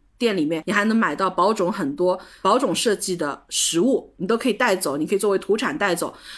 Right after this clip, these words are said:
而且观剧的小贴士就是，你会发现啊，在去之前，每一个商店的门口都会有登记，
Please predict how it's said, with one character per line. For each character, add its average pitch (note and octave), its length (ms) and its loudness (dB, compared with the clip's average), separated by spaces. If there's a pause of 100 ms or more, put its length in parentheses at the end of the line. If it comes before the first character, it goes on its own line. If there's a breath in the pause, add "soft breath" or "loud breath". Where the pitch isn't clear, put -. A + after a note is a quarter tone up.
而 B3 200 4
且 B3 380 0
观 E4 200 2
剧 F4 80 2
的 B3 80 2
小 F3+ 180 -2
贴 C#4 200 0
士 C#4+ 160 -2
就 G#3+ 120 2
是， G3 300 -2 (260 loud breath)
你 G3+ 120 -2
会 D#4 160 2
发 E4 180 4
现 E4 180 2
啊， G3+ 80 2
在 B3 140 0
去 D#4 180 -2
之 D4+ 140 -2
前， E3+ 460 -2
每 F3 220 0
一 F#3 200 -4
个 - 160 0
商 C#4+ 240 2
店 C#4+ 100 2
的 G#3 80 2
门 D#3+ 220 0
口 G3+ 160 -2
都 A3+ 140 0
会 A3+ 160 2
有 C#3+ 120 0
登 A#3 300 2
记， C4 320 -2